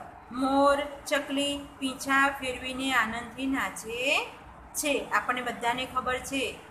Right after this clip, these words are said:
કે મોરના પીંછા સુંદર હોય છે, મોર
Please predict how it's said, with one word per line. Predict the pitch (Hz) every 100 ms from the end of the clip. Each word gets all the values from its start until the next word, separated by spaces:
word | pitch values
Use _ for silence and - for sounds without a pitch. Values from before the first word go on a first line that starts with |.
| - -
કે | 247
મોરના | 233 220 233
પીંછા | 226 233 220 208
સુંદર | - 220 226 233 254
હોય | 254 247
છે, | 247 254 240 240 240 - - -
મોર | 247 233 220